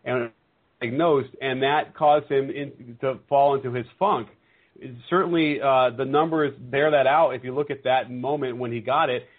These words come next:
And it's interesting because now we have a concussion with Paul George that they're gonna have to deal with.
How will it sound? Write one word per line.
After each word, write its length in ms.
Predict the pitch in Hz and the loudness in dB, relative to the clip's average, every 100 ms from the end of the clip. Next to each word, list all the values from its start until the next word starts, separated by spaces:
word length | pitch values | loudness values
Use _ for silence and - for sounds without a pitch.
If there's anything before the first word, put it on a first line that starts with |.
| - | -8
And 80 | 135 | -6
it's 140 | 131 | -4
interesting 360 | 175 175 160 135 | -6 -6 -8 -6
because 300 | 131 135 127 | -6 -6 -4
now 280 | 131 139 139 | -2 0 0
we 140 | 135 | -2
have 340 | 127 123 120 101 | 0 0 0 -2
a 80 | 120 | -10
concussion 500 | 123 113 127 123 127 | -10 -4 -2 -2 -6
with 140 | 117 | -8
Paul 260 | 113 117 110 | -2 0 0
George 380 | 107 147 170 113 | -4 -2 -2 -2
that 40 | |
they're 100 | 110 | -4
gonna 120 | 113 | -6
have 100 | 107 | -8
to 80 | 101 | -6
deal 160 | 110 104 | -6 -6
with. 140 | 104 | -8